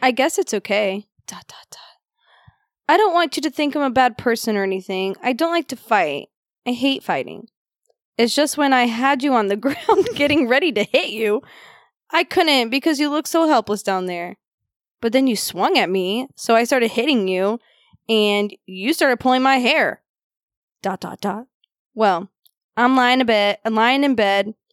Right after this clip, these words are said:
about ten P M, time for me to go to bed. Listen, okay, Shanda, I know the way you are now. Either you're putting an act on me and saying you like me, or you're putting an act on your friends.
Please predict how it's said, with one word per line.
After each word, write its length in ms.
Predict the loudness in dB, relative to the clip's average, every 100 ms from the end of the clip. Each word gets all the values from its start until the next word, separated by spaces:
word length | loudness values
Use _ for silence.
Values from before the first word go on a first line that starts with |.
| _ -4
about 320 | 2 2 2
ten 240 | 0 0
P 200 | 0 0
M, 180 | 0 -2
time 320 | -2 0 0
for 100 | 0
me 180 | 0 0
to 120 | -2
go 120 | -2 -2
to 80 |
bed. 240 | -2 -6 -8 _ _ _ _ _ -4
Listen, 400 | -4 -4 -8 -4 -2
okay, 300 | 0 0 0
Shanda, 560 | 0 2 4 2 2 -2 _ _ _ -2
I 180 | 0 2
know 220 | 2 2
the 180 | 2 0
way 160 | 0
you 200 | 0 -2 0
are 220 | 0 0
now. 360 | -2 -8 -12 -16 _ _
Either 200 | 0 2
you're 180 | 2 0
putting 500 | 0 0 0 0 -4 -8 _ _ -2
an 160 | -2 0 -2
act 320 | 0 -2 -4
on 280 | -4 -4 -4
me 300 | -4 -4 -8 _ _ _ _ _ _ _ -6
and 140 | -4
saying 340 | 2 2 4 2
you 140 | 2
like 380 | 0 0 -4 -12
me, 260 | -8 -8 -6
or 120 | -4
you're 160 | -2 -2
putting 340 | -2 -2 0 -2
an 100 | 0
act 320 | -2 -2 -8 -6
on 120 | -4 -4
your 100 | -8
friends. 600 | -4 -2 -2 -8 -16